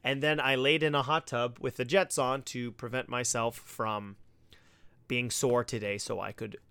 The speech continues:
<laughs> I could actually go to my job that pays me money. So yes, so I I have some shows that I go back to frequently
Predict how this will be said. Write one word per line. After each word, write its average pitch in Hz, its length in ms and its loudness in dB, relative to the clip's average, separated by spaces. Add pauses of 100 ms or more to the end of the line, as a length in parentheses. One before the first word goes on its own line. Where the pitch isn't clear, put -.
(120)
<laughs> - 240 -10
I 117 100 -4
could 120 160 -2
actually 110 320 -6
go 104 180 -8
to 104 140 -12
my 95 200 -8
job 95 340 -6
that 113 160 -6
pays 202 260 0
me 269 140 -6
money. 311 420 0 (240)
So - 120 2
yes, 185 280 6 (160)
so 170 340 8 (880)
I 131 360 6 (1400)
I 135 100 2
have 190 240 4
some 220 160 0
shows 160 540 8
that 139 200 6
I 135 100 6
go 135 200 6
back 139 440 4
to 123 280 -2
frequently 135 880 -2